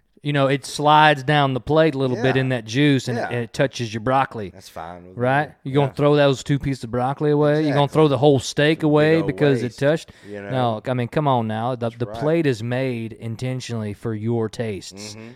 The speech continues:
Speaker 1: right? So how can you're go-, they're gonna meet each other in the mouth? They're gonna meet each other in the stomach. Like, wha-
Speaker 2: Exactly.
Speaker 1: at what point does the plate,
Speaker 2: And who knows?
Speaker 1: you know,
Speaker 2: Who
Speaker 1: the
Speaker 2: knows?
Speaker 1: presentation?
Speaker 2: Maybe they would be a winning combination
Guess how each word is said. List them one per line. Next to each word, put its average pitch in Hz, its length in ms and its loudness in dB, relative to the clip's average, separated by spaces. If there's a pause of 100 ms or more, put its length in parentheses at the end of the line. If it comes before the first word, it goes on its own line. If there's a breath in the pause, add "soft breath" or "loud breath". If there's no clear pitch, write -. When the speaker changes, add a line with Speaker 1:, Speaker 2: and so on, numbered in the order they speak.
(160)
Speaker 1:
right? 113 220 -6
So 117 140 -6
how 131 220 -2
can 123 260 -6 (300 soft breath)
you're 135 160 0
go-, 180 200 -2
they're 135 140 2
gonna 156 260 2
meet 143 240 2
each 135 200 -2
other 135 280 4
in 131 140 0
the 117 80 -4
mouth? 143 380 0
They're 135 80 0
gonna 131 200 -2
meet 127 200 -2
each 120 160 0
other 120 240 -2
in 110 80 -8
the 101 80 -10
stomach. 139 400 -4
Like, 117 180 -2
wha- 120 60 -2
Speaker 2:
Exactly. 110 500 -6
Speaker 1:
at 127 140 0
what 135 180 2
point 139 400 0
does 120 280 -4
the - 100 -12
plate, 143 680 0
Speaker 2:
And 110 140 -10
who 127 220 -10
knows? 139 260 -6
Speaker 1:
you 135 100 -2
know, 123 140 0
Speaker 2:
Who 117 80 -2
Speaker 1:
the 120 60 -6
Speaker 2:
knows? 110 80 -8
Speaker 1:
presentation? 127 760 -2
Speaker 2:
Maybe 107 200 -10
they 98 180 -12
would 104 180 -12
be 101 180 -10
a 98 60 -10
winning 98 340 -14
combination 95 880 -14